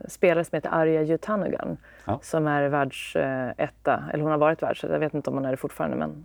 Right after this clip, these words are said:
Speaker 1: jag tror det, i
Speaker 2: Mm.
Speaker 1: golf
Speaker 2: Mm.
Speaker 1: på L P G A. Och, eh, och hon, varje gång innan hon ska slå ett slag
Speaker 2: Ja.
Speaker 1: så har hon fått i uppgift av Pia Nilsson då, som är hennes coach,
Speaker 2: Ja.
Speaker 1: som var också med i podden här i våras,
Speaker 2: Ja, okej.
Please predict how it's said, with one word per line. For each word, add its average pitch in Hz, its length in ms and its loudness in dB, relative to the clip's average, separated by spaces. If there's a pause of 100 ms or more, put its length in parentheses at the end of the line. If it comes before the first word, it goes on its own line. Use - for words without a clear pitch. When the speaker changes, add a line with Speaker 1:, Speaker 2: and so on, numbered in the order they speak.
Speaker 1:
jag - 80 -20
tror 151 140 2
det, - 140 -2 (200)
i 160 100 6
Speaker 2:
Mm. 151 120 4
Speaker 1:
golf - 360 4 (140)
Speaker 2:
Mm. 107 180 2 (340)
Speaker 1:
på 165 120 8
L 151 200 8
P 151 80 2
G 147 100 0
A. - 160 0 (120)
Och, - 300 -2
eh, - 340 -2
och - 140 0
hon, 214 520 6 (140)
varje 196 300 6
gång 175 200 2
innan 170 240 2
hon 160 240 2
ska 156 540 2 (180)
slå 156 500 2 (120)
ett 170 120 -6
slag - 320 6 (120)
Speaker 2:
Ja. 85 200 0
Speaker 1:
så 175 120 4
har 170 100 6
hon 165 100 2
fått - 240 -6
i 160 40 4
uppgift 147 340 0
av 147 40 0
Pia 151 200 -2
Nilsson 247 380 -4
då, - 60 -6
som - 140 -12
är - 40 -6
hennes - 200 -6
coach, - 440 -4
Speaker 2:
Ja. 95 180 -2
Speaker 1:
som 156 200 -2
var 151 80 4
också 160 240 0
med 190 120 4
i 131 40 -2
podden 127 320 4
här 123 160 2
i 139 40 4
våras, 175 440 2
Speaker 2:
Ja, 151 100 4
okej. 69 240 -4